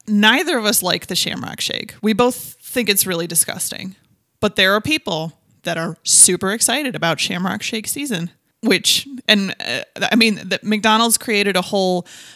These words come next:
I just, I just remembered this, God knows why, but there's a, um, it's, it's like Uncle O'Grimacy or something like that. <laughs> Grimace is, Grimace, the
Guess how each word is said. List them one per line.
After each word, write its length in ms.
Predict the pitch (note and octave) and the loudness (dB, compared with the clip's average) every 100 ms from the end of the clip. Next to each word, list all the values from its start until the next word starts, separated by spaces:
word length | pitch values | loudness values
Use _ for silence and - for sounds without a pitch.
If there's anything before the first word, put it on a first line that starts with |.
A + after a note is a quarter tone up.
| _ | _
I 60 | G3+ | -6
just, 300 | A#3+ B3+ - G#3+ A#3 - | 0 0 0 -6 -14 -8
I 80 | |
just 320 | F#3+ F#3+ F3 - _ _ _ _ | -6 -4 -6 -8 _ _ _ _
remembered 580 | F#3 F#3 G3 G#3+ F3 - | -18 -6 -4 -2 -6 -6
this, 480 | D3+ F3+ - - - _ _ _ | -6 -4 -6 -8 -12 _ _ _
God 180 | F#3 F3 | -4 -4
knows 240 | F3 F#3+ | -6 -4
why, 220 | G3+ G#3+ | 0 0
but 200 | F3+ F#3 | -2 -4
there's 220 | G#3 F#3+ | -2 0
a, 280 | G3 E3+ E3 - _ _ _ _ | 0 -2 -4 -10 _ _ _ _
um, 420 | F#3+ F3 E3 E3 - | -6 -6 -6 -10 -8
it's, 140 | F#3+ - | -8 -6
it's 140 | G3+ G#3 | -6 -6
like 140 | F#3 - | -4 -2
Uncle 360 | A3 B3 A3+ - | 0 0 0 0
O'Grimacy 680 | F#3+ F3+ F#3+ A#3 - C#4+ C#4 | -4 -4 -2 0 0 0 -6
or 80 | C#4 | -6
something 360 | C4+ C4+ C#4 | -8 -6 -4
like 200 | C#4+ B3+ | -2 0
that. 220 | C4+ C#4+ | 0 0
<laughs> 60 | D#4+ - - D#4+ A4 A4 G4 G#4+ - F4+ - - - - - D4 - B3+ A3+ | -2 -6 -4 0 0 0 0 2 0 0 -2 -4 -4 -10 -2 -2 -2 -6 -2
Grimace 460 | A#3 C#4+ C5+ B4 C#4+ | 0 2 2 2 2
is, 200 | C4 A#3 G#3+ G3+ | 0 -2 -8 -4
Grimace, 500 | A#3 B3+ C#4+ F#4+ - | 0 2 0 0 -4
the 100 | - | -4